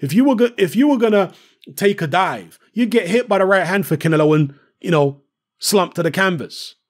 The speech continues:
This guy got hit with three separate shots, and each shot had a different effect on his body. The first shot, he kept his eyes on Canelo, but as he moved back, his legs stumbled.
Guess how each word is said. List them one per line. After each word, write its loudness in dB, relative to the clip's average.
This 2
guy 2
got 0
hit -4
with 0
three 2
separate -2
shots, -4
and -4
each 4
shot 0
had -4
a -2
different -2
effect -2
on 0
his 0
body. -2
The -8
first 0
shot, -2
he -4
kept -2
his -6
eyes 0
on -2
Canelo, 0
but -6
as -4
he -4
moved 0
back, -4
his -6
legs 0
stumbled. -4